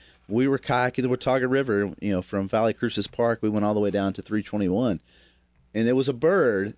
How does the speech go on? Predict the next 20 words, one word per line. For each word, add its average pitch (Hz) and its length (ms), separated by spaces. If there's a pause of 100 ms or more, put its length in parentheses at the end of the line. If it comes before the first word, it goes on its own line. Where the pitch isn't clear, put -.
and 107 100
I 104 60
saw 139 420
it. 76 100
I 82 40
was 104 120
like, 107 160 (440)
"That's - 180
a 131 40
big - 280
bird," 180 360 (460)
but 120 100
it, 107 80
by 127 140
then 165 220
it 143 60
was 110 120
too 165 140
far 135 280
away, 127 440